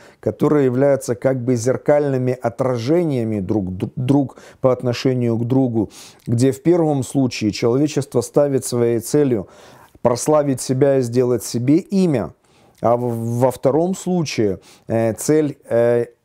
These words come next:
опять же, действия Божьего и людей, э, в этой истории, э, цель этого прославить Господа и, эм, явить Его дела, Его чудеса для человечества.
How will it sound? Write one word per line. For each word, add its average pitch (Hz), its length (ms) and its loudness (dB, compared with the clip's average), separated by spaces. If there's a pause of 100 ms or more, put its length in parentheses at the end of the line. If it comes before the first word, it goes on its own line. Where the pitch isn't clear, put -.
(240)
опять 139 460 0
же, 110 160 -4
действия 156 560 2
Божьего 135 580 0
и 139 200 0
людей, 123 600 0 (580)
э, 120 480 0
в 117 100 -2
этой 143 260 0
истории, 151 580 0 (240)
э, 117 340 0
цель 170 360 0 (100)
этого 160 640 0 (200)
прославить 143 680 -2
Господа 175 760 0 (160)
и, 131 640 2 (360)
эм, 117 600 -2
явить 135 580 0
Его 143 920 2 (200)
дела, 139 680 2
Его 139 300 0
чудеса 131 600 -2
для 127 220 -2
человечества. 110 880 -4